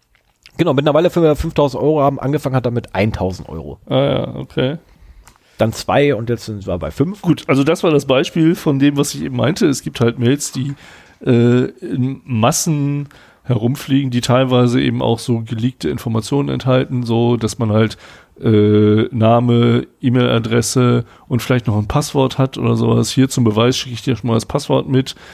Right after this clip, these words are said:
Speaker 2: ähm, und eben vorgeben, dass man beim Sex, äh, von der eigenen Webcam aufgenommen wurde oder beim, äh, Pornoseiten gucken. Jetzt gibt's den ersten Virus, der fast das auch macht.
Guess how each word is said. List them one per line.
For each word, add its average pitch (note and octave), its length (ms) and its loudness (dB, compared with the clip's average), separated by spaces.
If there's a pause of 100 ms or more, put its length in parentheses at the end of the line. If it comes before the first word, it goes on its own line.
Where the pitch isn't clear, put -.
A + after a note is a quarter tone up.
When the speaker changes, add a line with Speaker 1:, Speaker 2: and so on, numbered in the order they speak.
(400)
Speaker 2:
ähm, A#2 680 0
und A#2 360 -2
eben A#2 180 0
vorgeben, A#2 540 2
dass G2+ 180 0
man A2 300 0
beim G#2+ 180 0
Sex, - 460 -6
äh, B2+ 540 2
von B2+ 180 -2
der A2+ 80 2
eigenen A2+ 260 0
Webcam D3+ 360 -2
aufgenommen C#3+ 520 0
wurde C#3 260 2
oder G#2+ 220 0
beim, G#2+ 440 -4 (500)
äh, A#2 240 2
Pornoseiten D#3 580 0
gucken. D#3+ 400 -4 (580)
Jetzt - 360 -2
gibt's - 320 -2
den F3 120 4
ersten E3+ 440 0
Virus, E3+ 580 0
der D#3+ 580 2
fast - 640 -6
das A3+ 200 -2
auch D#3+ 280 -2
macht. - 760 -6